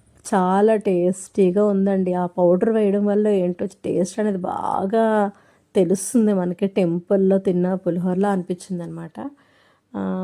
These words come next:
చూసారా అదంతా ఎంత నీట్‌గా రెడీ చేసుకున్నాను మార్నింగ్ స్టవ్ అదిను. ఈ కంగారు గాబరాకి మొత్తం అంతా మెస్సీ అయిపోయిందండి. మళ్ళీ క్లీన్ చేసుకోవాలి. ఎక్కడవక్కడ వదిలేసాను. మొత్తం అంతా కొంచెం రిలాక్స్ అయ్యి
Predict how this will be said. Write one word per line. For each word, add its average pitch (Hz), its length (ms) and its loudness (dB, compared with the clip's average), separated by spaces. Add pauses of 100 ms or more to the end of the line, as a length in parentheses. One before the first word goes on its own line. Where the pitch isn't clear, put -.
(300)
చూసారా 208 380 -4
అదంతా 190 420 -4
ఎంత 202 280 -2
నీట్‌గా 214 500 0
రెడీ 214 240 0
చేసుకున్నాను 208 640 -4
మార్నింగ్ 180 580 -2
స్టవ్ 170 340 -6
అదిను. 180 360 -2 (500)
ఈ 208 120 -2
కంగారు 196 680 0
గాబరాకి 185 680 -2
మొత్తం 180 420 -2
అంతా 170 300 -4
మెస్సీ 185 440 -2
అయిపోయిందండి. 190 680 -4
మళ్ళీ 180 320 -6
క్లీన్ 175 400 -4
చేసుకోవాలి. 180 640 -4 (600)
ఎక్కడవక్కడ 190 640 -2
వదిలేసాను. 196 600 0
మొత్తం 190 360 -4
అంతా 190 420 -2 (100)
కొంచెం 185 540 -4
రిలాక్స్ 185 520 -6
అయ్యి 180 280 0